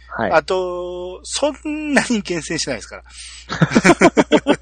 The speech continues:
Speaker 2: 大体読んでますから。
Speaker 1: そうですね。
Speaker 2: うん。
Speaker 1: うん。
Speaker 2: あのー、そこまでね、あのー、読まれたことを気にする必要はないんで。
Speaker 1: あ、そうです。
Speaker 2: はい。
Speaker 1: そうです。
Speaker 2: これからも読んでいきたいと思いますんで。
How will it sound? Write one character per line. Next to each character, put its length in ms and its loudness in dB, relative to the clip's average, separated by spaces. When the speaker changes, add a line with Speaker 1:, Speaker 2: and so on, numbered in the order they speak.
Speaker 2:
大 260 2
体 240 2
読 160 -8
ん 60 -14
で 80 -18
ま 100 -20
す 80 -20
か 100 -18
ら。 100 -20
Speaker 1:
そ 560 -8
う 60 -8
で 60 -20
す 80 -20
ね。 160 -12
Speaker 2:
う 100 -8
ん。 60 -2
Speaker 1:
う 120 -14
ん。 100 -8
Speaker 2:
あ 40 -8
の 800 -18
ー、 340 -20
そ 180 -10
こ 100 -2
ま 140 2
で 180 -8
ね、 300 -16
あ 160 -6
の 100 -10
ー、 460 -14
読 160 -6
ま 100 4
れ 80 0
た 120 -4
こ 120 -12
と 140 -12
を 60 -16
気 140 -12
に 100 -6
す 120 -10
る 80 -12
必 140 -10
要 20 -6
は 60 -10
な 100 -14
い 80 -18
ん 60 -20
で。 200 -18
Speaker 1:
あ、 80 -8
そ 140 -4
う 40 -8
で 60 -16
す。 60 -6
Speaker 2:
は 60 -2
い。 40 -8
Speaker 1:
そ 80 -12
う 40 -14
で 40 -18
す。 40 -12
Speaker 2:
こ 80 2
れ 60 -4
か 100 2
ら 80 0
も 100 -2
読 120 -4
ん 40 -8
で 80 -12
い 20 -14
き 60 -20
た 100 -12
い 60 -16
と 80 -20
思 140 -20
い 20 -20
ま 80 -20
す 140 -20
ん 80 -20
で。 180 -20